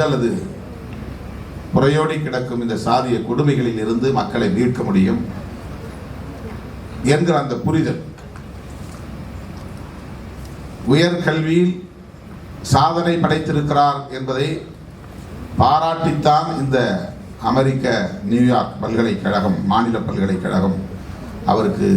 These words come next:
மதிப்புறு முனைவர், ஆனரரி டாக்டரேட், கௌரவ டாக்டர் பட்டத்தை வழங்கியிருக்கிறது. இந்தியாவிலேயே தமிழ்நாடு உயர்கல்வியில்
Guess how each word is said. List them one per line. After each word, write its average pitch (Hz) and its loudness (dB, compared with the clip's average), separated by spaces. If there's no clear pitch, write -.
மதிப்புறு 131 4
முனைவர், 101 2
ஆனரரி 113 2
டாக்டரேட், 98 0
கௌரவ 110 4
டாக்டர் 107 2
பட்டத்தை 92 2
வழங்கியிருக்கிறது. 92 0
இந்தியாவிலேயே 135 4
தமிழ்நாடு 131 0
உயர்கல்வியில் 147 2